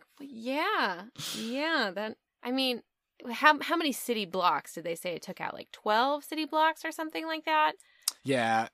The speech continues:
Speaker 2: Well, and did you notice anytime they're in Metropolis, it's called New Metropolis, which implies they had to do some amount of rebuilding?
Speaker 1: Oof.
Speaker 2: So the bit with the pirates, where it's, like, Deathstroke and he's a pirate and they've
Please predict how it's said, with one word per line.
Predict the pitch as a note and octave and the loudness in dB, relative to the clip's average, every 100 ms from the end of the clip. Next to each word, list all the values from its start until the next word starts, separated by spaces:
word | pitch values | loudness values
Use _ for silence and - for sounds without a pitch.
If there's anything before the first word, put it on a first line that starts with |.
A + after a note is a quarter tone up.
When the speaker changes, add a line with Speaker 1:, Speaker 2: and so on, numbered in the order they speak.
| _ | _
Speaker 2:
Well, | F#3 F#3 | 4 6
and | G3 F#3 | 6 4
did | E3+ D3+ | 4 4
you | E3 | 4
notice | D#3 D#3 D3+ | 6 4 2
anytime | D3 C#3+ C#3 | 0 2 2
they're | C3+ | 2
in | B2 | 0
Metropolis, | A2+ A#2+ A2+ B2+ A#2+ | -4 -6 -4 -2 -4
it's | A#2 | -6
called | - B2 A2+ | -8 -6 -6
New | G#2 A2 | -4 -4
Metropolis, | A#2 B2+ C3+ C3 C#3+ C#3 C#3 - - | -4 -2 0 0 0 -2 -2 -6 -12
which | A2+ - | -10 -8
implies | A2+ - B2 A#2 | -10 -6 -6 -4
they | A#2+ | -6
had | A#2 A2 | -8 -10
to | G#2 | -8
do | A2 | -6
some | A2 B2 | -6 -6
amount | A2+ A2+ A2 | -6 -8 -8
of | G2+ | -10
rebuilding? | G#2 F#2+ G2+ G2+ A2+ B2 - _ _ | -10 -10 -10 -8 -6 -8 -10 _ _
Speaker 1:
Oof. | A3 C4 - - _ _ - | -4 -4 -6 -16 _ _ 4
Speaker 2:
So | G3 G3+ G3+ | 8 10 8
the | F3 F#3+ | 6 4
bit | E3 D4 F4+ - | 6 4 2 0
with | F3 F3+ | 0 0
the | D3+ | -4
pirates, | - D3 B2 G#2+ - - - | -4 -2 -2 -4 -6 -8 -6
where | B2+ C3+ | -2 0
it's, | B2+ - - | -2 -6 -6
like, | A#2+ A2+ - | -6 -6 -4
Deathstroke | C3 B2 - C#3+ C3 A#2+ | -4 -4 -4 -2 -2 -2
and | A2+ | -6
he's | A#2+ A2 | -6 -6
a | |
pirate | - B2 A2+ A2+ A2+ - | -8 -6 -4 -4 -6 -8
and | A#2+ A2 | -8 -6
they've | A2 G2 | -6 -8